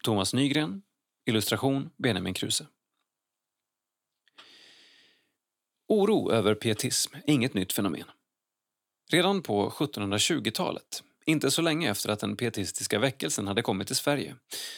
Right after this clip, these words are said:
uppstod en gruppering av präster som kallade sig antipietister. De författade och spred skrifter som varnade för pietismens faror.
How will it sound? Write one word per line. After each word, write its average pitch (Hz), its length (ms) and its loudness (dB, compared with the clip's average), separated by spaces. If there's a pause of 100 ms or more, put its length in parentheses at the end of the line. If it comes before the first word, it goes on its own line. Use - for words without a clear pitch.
(200)
uppstod - 380 0
en 113 160 0
gruppering 147 500 2
av 95 80 0
präster 107 440 -2
som 101 200 -4
kallade 95 300 -2
sig 95 320 -2 (100)
antipietister. 135 960 -2 (1160)
De 98 200 0
författade 139 640 2
och 175 200 -2
spred - 340 -2
skrifter - 520 -2
som 123 220 0
varnade 165 440 2
för - 140 -4
pietismens 107 680 -4
faror. 113 360 -2